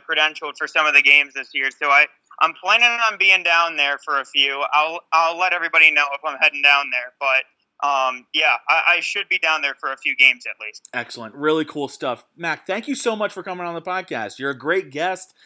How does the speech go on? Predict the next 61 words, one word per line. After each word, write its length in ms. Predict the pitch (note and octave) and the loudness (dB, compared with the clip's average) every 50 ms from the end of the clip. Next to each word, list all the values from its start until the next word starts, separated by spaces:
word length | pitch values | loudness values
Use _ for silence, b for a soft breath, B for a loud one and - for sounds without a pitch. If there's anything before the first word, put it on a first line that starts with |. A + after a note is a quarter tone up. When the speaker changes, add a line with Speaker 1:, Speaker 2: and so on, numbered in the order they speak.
| b b b b | b b b b
Speaker 2:
and 140 | C#3+ C#3 C#3 | -4 -2 -2
I'd 120 | C#3 B2+ | 0 0
love 140 | D3 D3+ D3 | -2 -2 -2
to 100 | D3 D3+ | -4 -4
have 260 | C#3+ D3+ D3+ C#3+ C#3 | -2 -2 -2 -2 -4
you 80 | C#3+ C#3+ | -6 -4
on 200 | D3 D3 C#3+ C#3 | -4 -2 -2 -4
in 80 | C3+ B2+ | -4 -6
the 60 | A#2+ | -8
future, 400 | - - C#3+ D3+ D3 - G#2+ F#2+ | -8 -8 -8 -6 -6 -8 -12 -12
too. 240 | - B2+ B2 G#2+ - _ _ _ _ _ _ _ _ _ _ _ _ _ _ _ _ - | -8 -8 -8 -8 -10 _ _ _ _ _ _ _ _ _ _ _ _ _ _ _ _ -6
Speaker 1:
Yeah, 220 | F#3 F#3 B3+ G#3+ | -2 -2 -2 -2
thank 280 | - - F3+ F#3 F#3+ G3 | -2 -2 -2 -2 -2 -2
you 60 | F#3 | -6
very 160 | F#3 F#3+ F#3 | -8 -6 -4
much 180 | F3+ F#3 F#3+ - | -4 -4 -4 -4
for 100 | - F3+ | -6 -6
having 140 | F3 E3+ E3+ | -6 -4 0
me 120 | D#3+ E3 | 0 2
on, 160 | F3 G3 F#3+ | 2 2 0
man. 160 | D#3 C3+ C#3+ | 0 -2 -2
I 20 | C#3+ | 0
had 140 | C#3+ D3+ D3+ | -2 -2 -4
a 40 | |
great 200 | - D#3 D3+ D3+ | -4 -6 -8 -6
time. 200 | - D#3+ E3+ F3 - _ _ _ | -2 -2 -2 -2 -4 _ _ _
Speaker 2:
Awesome. 360 | C3+ C#3+ D3+ D3 - C#3+ A#2+ A#2 | -2 -2 -2 -2 -4 -6 -6 -6
And 140 | C3 C3+ | -8 -10
congratulations 800 | C3 D3 D3 F3 F3 F#3+ F#3 F3 F3 F#3 F3+ F3 F3+ F#3+ F3 D#3 | -12 -6 -2 0 0 0 0 -2 -2 -2 -2 -2 -2 -6 -10 -10
with 80 | D#3+ C#3+ | -12 -10
the 80 | D3+ C#3 | -10 -10
new 220 | D3 D#3 E3 E3+ | -6 -4 -4 -4
gig 280 | - E3 F3 F3+ E3+ F3 | -2 0 -2 0 0 -2
at 120 | E3 - | -6 -4
the 100 | D3+ D#3+ | -4 -4
O 80 | E3+ E3+ | -4 -2
B 160 | D3+ D3+ D3+ | -2 -4 -4
R. 300 | D#3 E3 E3+ F3+ F3 - - | -4 -4 -4 -6 -6 -8 -8
Looking 240 | C#3+ D#3 - F3+ | -8 -8 -8 -10
forward 460 | D3 - F3+ E3+ E3+ E3+ E3+ D#3+ - - | -10 -6 -4 -2 -2 -2 -2 -4 -6 -6
to, 240 | F3+ F3 E3+ E3 | -4 -4 -2 -2
uh, 80 | D#3+ D#3 | -4 -6
checking 300 | D#3 - D#3+ D#3 D#3 D3+ | -6 -8 -10 -10 -8 -6
out 120 | D3 C#3+ | -4 -4
all 120 | C3+ C3+ C3+ | -4 -4 -4
your 80 | C3 | -6
stuff 240 | B2+ - B2 G#2 - | -8 -8 -10 -10 -10
there. 180 | - F#2 F2+ - _ _ _ _ _ _ _ _ _ _ _ _ _ _ _ _ _ | -12 -16 -16 -18 _ _ _ _ _ _ _ _ _ _ _ _ _ _ _ _ _
Speaker 1:
Thank 240 | - F3+ F#3 F#3 E3+ | -4 -4 -4 -4 -4
you 60 | E3+ | -6
very 180 | E3 F3 F3 F3 | -6 -6 -4 -2
much. 220 | E3+ D#3 D3 - | -2 -2 -2 -4
Appreciate 460 | D3 - - F3+ D#3+ - - D3+ C#3+ C3+ | -6 -8 -8 -6 -4 -4 -2 -2 -2 -2
that, 140 | C#3 C3+ | -2 -2
man. 180 | C3+ C#3 C3 C3 - - | -2 -2 -4 -4 -2 2
Speaker 2:
All 120 | C#3+ D3 | 2 4
right. 160 | D3 C#3 B2+ | 4 2 0
Have 160 | C3+ D3 D#3 | -2 -4 -6
a 40 | E3 | -6
good 140 | D3+ F3 D#3 | -6 -6 -6
week. 320 | D3 D3 A#2+ G#2 - _ | -6 -8 -8 -8 -10 _